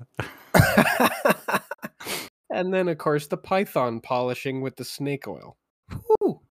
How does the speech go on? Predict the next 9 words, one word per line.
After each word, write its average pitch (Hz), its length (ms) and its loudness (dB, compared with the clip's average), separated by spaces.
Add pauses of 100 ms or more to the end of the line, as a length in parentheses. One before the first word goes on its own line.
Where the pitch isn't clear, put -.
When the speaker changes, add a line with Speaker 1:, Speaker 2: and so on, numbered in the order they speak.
(160)
Speaker 2:
All 147 100 4
right. 175 240 4 (360)
So, 117 380 -2
wh-, 147 200 0
when 156 200 6
asked, 139 260 0
"Is 170 240 0
it 190 160 2
dangerous?" 180 760 2